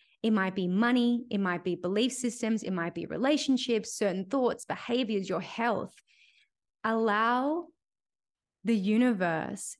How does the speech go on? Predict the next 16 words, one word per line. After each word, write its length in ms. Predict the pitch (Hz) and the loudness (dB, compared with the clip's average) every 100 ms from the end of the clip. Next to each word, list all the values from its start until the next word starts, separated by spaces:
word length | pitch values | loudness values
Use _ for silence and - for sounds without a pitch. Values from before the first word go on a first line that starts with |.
| - | -2
your 180 | 202 247 | 2 2
spirit 560 | - - 220 208 202 | -2 -2 2 2 0
team, 400 | - - - - - | -4 -8 -8 -10 -4
your 380 | 196 220 220 - | 0 2 0 0
body 500 | 208 190 165 - - - _ - | 2 2 -2 -6 -14 -20 _ -6
to 140 | 220 | -6
bring 420 | 175 190 220 269 | -4 -2 2 4
into 400 | 277 233 240 240 | 4 2 0 0
your 160 | 247 254 | 0 0
field 500 | - 208 190 190 196 - _ _ 202 | -2 -2 0 -2 -4 -14 _ _ -4
and 240 | 185 185 | -2 0
make 320 | 190 233 - | 0 -2 -2
you 160 | 233 - | -4 -2
aware 680 | 190 170 175 214 208 180 - | -4 -4 -2 0 0 -2 -6
of 100 | 180 | -8
what 400 | 175 175 202 | -6 -2 -2